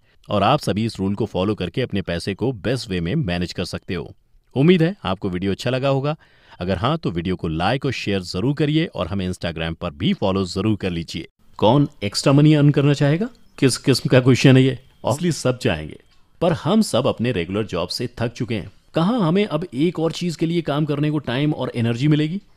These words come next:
Well, you don't have to, thanks to Upstocks। Upstocks आपको दे रहा है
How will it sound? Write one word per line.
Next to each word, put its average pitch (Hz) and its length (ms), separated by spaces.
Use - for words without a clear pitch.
Well, 196 260
you 196 180
don't 131 200
have 104 240
to, 92 160
thanks 110 340
to 135 140
Upstocks। - 640
Upstocks 113 520
आपको 98 260
दे 95 140
रहा 101 280
है - 120